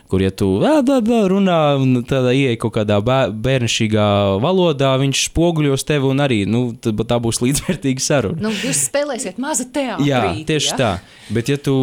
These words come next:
Speaker 1: runā ar mazu bērnu, ā, nu, kā, nu jā, teiksim tā, ar līdzvērtīgu, kā tu runā, kā es runātu ar tevi, es, ā, nu,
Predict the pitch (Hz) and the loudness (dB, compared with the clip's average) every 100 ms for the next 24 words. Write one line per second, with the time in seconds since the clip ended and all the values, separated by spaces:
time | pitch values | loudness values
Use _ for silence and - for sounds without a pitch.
0 | 131 165 165 143 123 107 110 131 113 107 | 2 2 2 2 2 0 0 0 0 0
1 | 123 123 104 101 95 - 95 92 90 87 | 2 2 2 2 0 0 0 2 2 2
2 | 87 90 90 - - 135 151 117 95 85 | 2 0 0 -2 0 0 0 0 0 0
3 | 90 - _ - 117 123 87 98 - 104 | -4 -12 _ -4 0 2 0 0 -2 -2
4 | 113 98 87 76 - 95 113 196 170 156 | 0 0 0 -4 -4 -2 0 0 0 0
5 | - 113 123 117 127 127 107 - 120 - | -2 -2 -2 0 0 2 0 0 -2 0
6 | 123 107 110 180 190 135 - - - - | 0 0 -2 0 0 -2 -8 -8 -4 -2
7 | - 117 110 107 - - 135 | -2 0 0 -2 -6 -4 -2